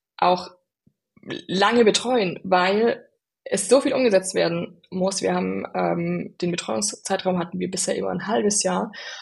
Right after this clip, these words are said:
und haben ihn jetzt auf ein Jahr hochgesetzt, weil ganz ehrlich, in diesem halben Jahr, es sind so schnell vier, fünf Monate um und dann haben wir erstmal überhaupt ein Gefühl für diesen Funnel und sehen, „Okay, hey, jetzt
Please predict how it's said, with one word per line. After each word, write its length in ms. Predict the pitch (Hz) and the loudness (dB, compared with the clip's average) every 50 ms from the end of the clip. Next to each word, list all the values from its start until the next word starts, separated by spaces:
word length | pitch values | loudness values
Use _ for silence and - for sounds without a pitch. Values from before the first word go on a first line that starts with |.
| - _ | -20 _
und 200 | - - 247 247 | 2 2 4 4
haben 120 | 247 240 | 4 4
ihn 60 | 233 233 | 4 4
jetzt 140 | 214 214 | 4 2
auf 120 | - 196 - - | 0 -2 -2 0
ein 180 | 202 214 220 | 0 2 4
Jahr 140 | 214 202 208 | 4 4 4
hochgesetzt, 580 | 220 254 247 - 196 185 185 196 196 - - 202 | 4 4 2 2 2 2 2 0 0 -4 -4 0
weil 160 | 190 196 196 | 0 0 2
ganz 260 | 196 - 233 233 - | 2 0 0 0 0
ehrlich, 220 | - 233 220 214 | 0 0 0 0
in 80 | 208 202 | 0 -2
diesem 280 | 190 185 170 170 - - | -2 -2 -4 -6 -4 -2
halben 300 | 233 233 240 247 247 233 | 0 0 0 2 0 0
Jahr, 420 | 226 208 190 180 180 190 202 208 - - - - _ _ _ _ _ | 2 2 2 2 0 0 -2 -6 -10 -18 -20 -20 _ _ _ _ _
es 160 | - 208 208 | 0 2 4
sind 180 | 240 233 226 214 | 4 2 4 4
so 140 | 254 311 | 4 4
schnell 300 | 320 - - 269 254 254 | 4 2 2 4 2 2
vier, 260 | 254 - - 277 285 277 | 2 2 0 0 0 2
fünf 280 | - - 262 254 - | 0 -2 -2 0 0
Monate 320 | - 254 247 202 185 180 180 | 2 2 2 4 2 2 2
um 440 | 180 180 180 185 196 208 226 214 - _ _ _ _ _ _ _ | 4 2 2 2 0 -2 -4 -6 -10 _ _ _ _ _ _ _
und 140 | - 208 214 | 2 4 6
dann 240 | 208 208 233 233 - - _ _ _ _ _ | 6 4 4 2 -2 -8 _ _ _ _ _
haben 180 | 208 202 202 214 | -2 0 2 4
wir 80 | 208 | 4
erstmal 320 | - - 208 - 214 196 190 | 4 2 2 0 0 0 0
überhaupt 320 | 185 190 196 202 208 - | 0 0 -2 -4 -4 -4
ein 40 | 196 | -6
Gefühl 280 | 196 190 - - 262 254 | -6 -6 -6 -6 -6 -4
für 140 | 247 - 190 | -2 -2 -2
diesen 200 | 180 175 170 165 | 0 -2 -2 -6
Funnel 300 | - - 180 170 165 170 | -6 -6 -6 -4 -4 -4
und 100 | 170 170 | -4 -4
sehen, 140 | 175 175 | -4 -6
„Okay, 320 | 180 180 - - 220 196 180 | -6 -8 -8 -6 -4 -4 -2
hey, 220 | 175 185 185 - 208 | -4 -4 -4 -6 -4
jetzt 380 | - 175 - - - - - | -6 -6 -4 -4 -6 -8 -8